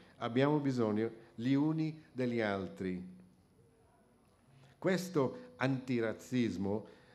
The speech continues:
deve essere appoggiato, è chiaro, da azioni efficaci contro la discriminazione e la violenza,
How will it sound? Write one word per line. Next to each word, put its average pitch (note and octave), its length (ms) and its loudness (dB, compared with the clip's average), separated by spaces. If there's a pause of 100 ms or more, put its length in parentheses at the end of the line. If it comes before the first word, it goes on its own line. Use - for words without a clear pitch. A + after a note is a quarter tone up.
deve B2+ 200 2
essere C3+ 280 2
appoggiato, B2 720 0
è G#2+ 160 -2
chiaro, G2+ 640 -2
da B2 200 -6
azioni A#2+ 600 2
efficaci A#2+ 880 0 (220)
contro A#2 360 4
la G2+ 220 0 (160)
discriminazione A2 1300 -2
e A2+ 120 -6
la A2 100 -2
violenza, F#2+ 840 -2